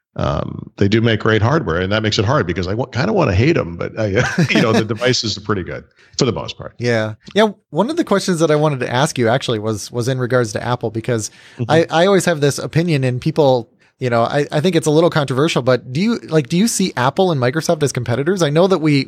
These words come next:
Speaker 2: we, there's, like, the, always this knee-jerk reaction because of the history,
Speaker 1: Yeah.
Speaker 2: but, like, today, are they, do you see them as competitors?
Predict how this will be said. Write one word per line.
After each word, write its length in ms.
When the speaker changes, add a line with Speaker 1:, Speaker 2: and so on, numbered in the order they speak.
Speaker 2:
we, 260
there's, 200
like, 160
the, 160
always 240
this 180
knee-jerk 500
reaction 440
because 280
of 100
the 100
history, 440
Speaker 1:
Yeah. 100
Speaker 2:
but, 80
like, 140
today, 360
are 160
they, 240
do 80
you 120
see 180
them 140
as 120
competitors? 680